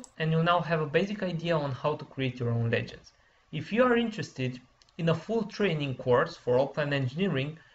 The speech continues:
I would like to remind you that until tenth December two thousand seventeen, there are special discounts for YouTube subscribers. You can learn how to model and detail monolithic structures with a bim approach, or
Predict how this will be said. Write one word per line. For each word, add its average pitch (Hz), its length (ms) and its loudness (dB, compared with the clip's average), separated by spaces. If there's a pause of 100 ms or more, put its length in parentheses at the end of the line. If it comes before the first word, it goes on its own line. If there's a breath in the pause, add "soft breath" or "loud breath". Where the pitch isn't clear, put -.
I 175 80 4
would 175 80 4
like 214 220 4
to 208 80 -8
remind 190 400 0
you 131 160 -2
that 127 240 -2
until 160 340 -2
tenth 185 460 -2
December 151 460 0
two 135 140 -10
thousand 151 340 -2
seventeen, 147 760 -2
there 143 100 4
are 143 60 0
special 180 400 -6
discounts 160 560 -4
for 143 160 -6
YouTube 143 260 -6
subscribers. - 800 -2 (720 soft breath)
You 196 120 -2
can 196 260 2
learn 208 340 4 (300 soft breath)
how 185 220 2
to 185 120 -4
model 165 540 2 (1080)
and 151 200 2
detail 147 440 4
monolithic 156 640 0
structures 185 680 0
with 147 160 -2
a 135 40 0
bim 156 180 0
approach, - 580 0 (100)
or 175 360 2